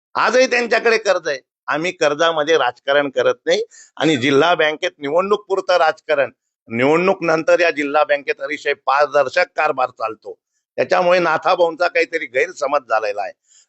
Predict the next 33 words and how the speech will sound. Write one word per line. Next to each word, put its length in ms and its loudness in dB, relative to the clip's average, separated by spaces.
मी 120 2
स्वतः 360 2
नाथाभाऊंची 640 0
भेट 200 -2
घेणार 360 -8
आहे 80 -20
की 140 -20
तुम्हाला 300 -2
कोणते 420 -2
शेतकरी 420 -2
भेटले, 440 -6
कोणत्या 280 2
तुमच्या 340 0
भावना 320 0
आल्या. 300 -6
ही 100 4
बिल्डिंग 400 4
निर्जीव 420 2
आहे, 180 0
तिथून 240 -2
आपल्याला 380 2
काहीच 460 0
इन्कम 440 0
येत 280 0
नाही. 240 -6
अहो, 180 2
हीच 280 2
जर 220 0
नाथाभाऊची 640 0
स्वतःची 440 -2
बिल्डिंग 360 -8
राहिली 320 0
असती 540 -4